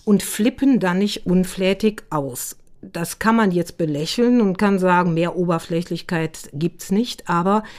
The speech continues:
es spielt eben eine Rolle, ähm, um überhaupt in diese Position zu kommen. Die haben quasi den richtigen Stallgeruch.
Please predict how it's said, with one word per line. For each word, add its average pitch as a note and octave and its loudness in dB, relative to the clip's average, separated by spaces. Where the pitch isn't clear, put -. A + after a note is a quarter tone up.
es G3+ 0
spielt G3+ -2
eben G3+ 4
eine A3 6
Rolle, F#3+ 2
ähm, F3+ 2
um A3 8
überhaupt F#3 2
in G3 4
diese F3+ 0
Position F3 0
zu F3+ -6
kommen. C3+ -6
Die F3 2
haben G#3 2
quasi G3 2
den F3+ 4
richtigen F3+ 0
Stallgeruch. D#3+ -6